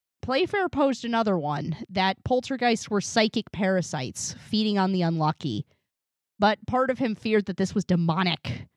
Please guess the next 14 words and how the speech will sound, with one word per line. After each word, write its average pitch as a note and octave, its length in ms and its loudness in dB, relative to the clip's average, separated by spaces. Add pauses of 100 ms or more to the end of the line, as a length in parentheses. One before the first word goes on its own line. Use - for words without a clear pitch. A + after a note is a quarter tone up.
(340)
haunted A3 360 0
by A3 140 2
memories G#3+ 420 0
of F#3 60 4
a E3+ 40 4
previous G#3 560 0
case F#3+ 340 0
that F3 200 -2
ended F#3 260 2
in F#3 140 2
possession F3+ 560 0
and E3+ 140 2
suicide, E3 800 0 (460)
but F#3+ 200 6